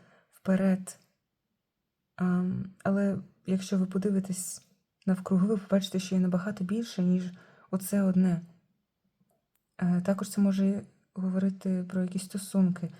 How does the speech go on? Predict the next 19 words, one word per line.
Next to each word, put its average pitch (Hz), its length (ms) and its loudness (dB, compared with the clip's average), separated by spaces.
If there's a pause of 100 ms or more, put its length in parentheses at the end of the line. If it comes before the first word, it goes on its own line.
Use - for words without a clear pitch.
(180)
де 190 60 -4
вас 190 240 -4
використовують, 190 800 -2
знаєте, 196 360 2
а 185 80 -2
зате 190 300 -4
вам 196 180 2
там 185 240 0
емоційно 185 480 2
якось 180 360 -4
тепло. 208 440 -4 (680)
Не 202 120 6
розчиняйтесь 190 680 2
в - 40 -20
партнері. 175 600 -2 (2000)
Ви 190 160 4
не 196 160 8
в 208 100 -4
клітці. 202 640 -4